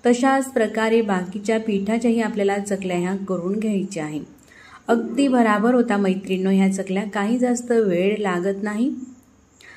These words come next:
आणि एकदा बनवून ठेवलेल्या ह्या चकल्या पंधरा दिवस, आठ दिवस किंवा महिनाभरासाठी सुद्धा साठवून ठेवू शकतात.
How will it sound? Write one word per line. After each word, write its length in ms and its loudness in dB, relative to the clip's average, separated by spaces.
आणि 220 4
एकदा 300 0
बनवून 320 2
ठेवलेल्या 400 2
ह्या 200 0
चकल्या 300 0
पंधरा 440 2
दिवस, 340 -2
आठ 300 -4
दिवस 380 -2
किंवा 200 0
महिनाभरासाठी 880 0
सुद्धा 400 -4
साठवून 380 2
ठेवू 200 0
शकतात. 420 -8